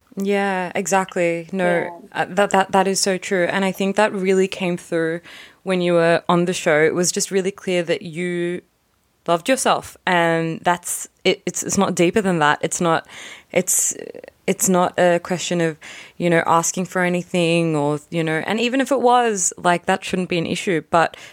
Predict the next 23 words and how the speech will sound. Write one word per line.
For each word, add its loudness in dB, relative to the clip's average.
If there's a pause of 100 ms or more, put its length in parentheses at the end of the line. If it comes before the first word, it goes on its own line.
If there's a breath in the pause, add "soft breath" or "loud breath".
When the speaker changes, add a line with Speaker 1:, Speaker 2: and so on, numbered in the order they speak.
(120)
Speaker 1:
that's -2
not 2
what 0
the 0
Speaker 2:
Mm-hmm. 0
Speaker 1:
case 2
was. -2
What, 0
you've 0
been 4
really 4
open 0
in -4
the -2
past -4
about 4
having, -2 (320)
uh, -2 (100)
cosmetic -2
procedures -6
done -8
on -8
yourself. -8